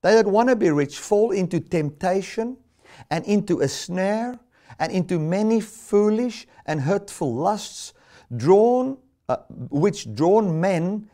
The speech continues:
into destruction and perdition. For the love of money is the root of all evil, which while some coveted after, they have erred from the faith. Can you see erred from the faith?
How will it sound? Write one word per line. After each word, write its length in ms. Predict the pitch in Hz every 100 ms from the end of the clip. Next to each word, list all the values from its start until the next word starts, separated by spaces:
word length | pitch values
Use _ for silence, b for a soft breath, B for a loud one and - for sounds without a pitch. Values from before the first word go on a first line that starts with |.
| _
into 260 | 196 196 180
destruction 760 | 147 143 - 208 214 - 202 -
and 280 | 165 165
perdition. 440 | - 131 196 - - _ _ _ _ b b
For 240 | - 196
the 100 | 190
love 320 | 180 185 254 247
of 140 | 220
money 500 | 202 202 98 71 - _ b b -
is 160 | 170
the 100 | 170
root 260 | 156 202 233 208
of 220 | 170 151
all 200 | 185 196
evil, 520 | 190 165 92 - - _ _
which 240 | 170 165
while 220 | 175 202
some 300 | 196 - 202
coveted 440 | 185 240 285 233 -
after, 540 | 131 135 - 120 120 135 B -
they 120 | 151
have 200 | 131 - -
erred 320 | 208 220 220
from 300 | - 196 180
the 80 | 139
faith. 580 | - 208 98 - - _ _ _ _ _
Can 160 | 226 294
you 100 | 311
see 360 | - 233 165 -
erred 260 | 170 202
from 300 | 196 - 196
the 100 | 151
faith? 520 | 120 165 185 202 -